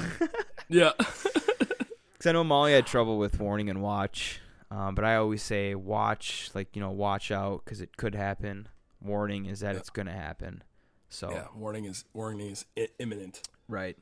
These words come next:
Speaker 1: So I'm really hoping 'cause I, of course, I'm on vacation this week, and it's very depressing because I'm gonna see this
Speaker 2: <laughs>
Speaker 1: episode. This is how shitty lives are, right?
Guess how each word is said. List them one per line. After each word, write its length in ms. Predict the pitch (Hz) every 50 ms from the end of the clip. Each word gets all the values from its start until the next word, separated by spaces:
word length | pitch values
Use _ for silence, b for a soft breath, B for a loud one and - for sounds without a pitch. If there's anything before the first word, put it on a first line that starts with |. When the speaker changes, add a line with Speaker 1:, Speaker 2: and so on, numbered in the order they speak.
| _
Speaker 1:
So 160 | - - - 110
I'm 140 | 120 135
really 200 | 147 151 151 147 131
hoping 400 | 123 117 110 - 110 104 98 98
'cause 140 | - 110 104
I, 340 | 107 101 104 104 104 101 - - - -
of 120 | - 123 -
course, 260 | - 151 151 170 165 -
I'm 60 | 180
on 120 | 160 151 143
vacation 520 | 143 143 139 - 151 151 156 - - 160 147
this 160 | 135 - -
week, 260 | 135 127 143 147 -
and 80 | 151 127
it's 160 | 117 110 - - -
very 360 | 120 117 - 135 139 143 135
depressing 680 | 120 - 110 - - 131 127 120 - - 104 98 95 101
because 600 | 101 107 104 - - 107 104 101 101 101 - - b b b b b b b b - -
I'm 140 | 131 135 135
gonna 180 | 143 139 131
see 280 | 123 - - - 170 170
this 200 | 160 151 143 -
Speaker 2:
<laughs> 80 | 156 147
Speaker 1:
episode. 520 | - 151 131 - - 113 107 104 107 107 b b b b b b b b b b b
This 160 | 180 185 -
is 120 | 254 208
how 120 | 233 226 208
shitty 600 | - - - - 185 180 156 135 117 107 104 104 - - - - - _ _ _ _ _ _ _ _ _ _ _ _ _ _ _ _ _ _ _ _ _ _ _ _ _ _ _ _
lives 380 | - 110 104 107 107 104 101 -
are, 340 | 92 73 71 76 87 - - - - - - -
right? 240 | 98 95 92 -